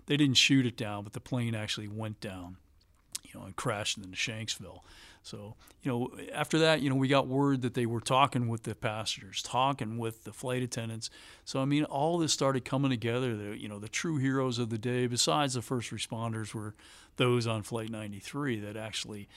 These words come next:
took charge of that aircraft and tried to save the rest of the passengers. You know, unsuccessful as they were, they saved thousands of lives in Washington, D C, as far as I was concerned. You know, a, a large aircraft full of fuel, uh,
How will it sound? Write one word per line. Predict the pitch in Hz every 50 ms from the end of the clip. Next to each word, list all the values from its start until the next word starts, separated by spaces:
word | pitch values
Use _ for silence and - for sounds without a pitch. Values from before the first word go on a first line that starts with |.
| - - - - - _ -
took | - - 151 151 - -
charge | - 151 147 160 156 131 117 113
of | 110 110
that | 110 107 104 107
aircraft | 131 156 156 - - - 98 101 101 - -
and | 107 101
tried | - - 135 131 127 127 117
to | 110 -
save | - - - 120 117 117 120 120
the | 110 104
rest | 107 110 113 - -
of | 110
the | 98 98
passengers. | - - 107 107 110 110 - - - - - -
You | 110
know, | 110 113 117 120
unsuccessful | 135 143 135 - 156 - - 160 151 147 - - 147 139 143
as | 127 120
they | 131 127
were, | 127 139 151 143 127 120 113 - - - - - - - - _ -
they | - 139 131
saved | - - 147 139 135 131 123 113 - -
thousands | 127 123 120 120 117 120 110 113 113 107 107
of | 104
lives | 101 104 107 107 104 104 107 104
in | 101 107
Washington, | 107 107 101 - - 104 98 98
D | 107 104
C, | - - - 110 107 98
as | 101 -
far | - 110 104 101
as | 104 110
I | 107 98
was | 101 101
concerned. | - 104 101 - - 107 - - 104 - - - - - - _ -
You | 139
know, | 101 95 101 107 - - - -
a, | 131 113
a |
large | 101 120 131 127 131 123 110 123
aircraft | 120 120 117 113 - - 123 110 110 104 - -
full | - - 160 151 143
of | 120 -
fuel, | - 123 113 117 117 113 113 110 113 - - - - - - _ -
uh, | - 123 110 104 104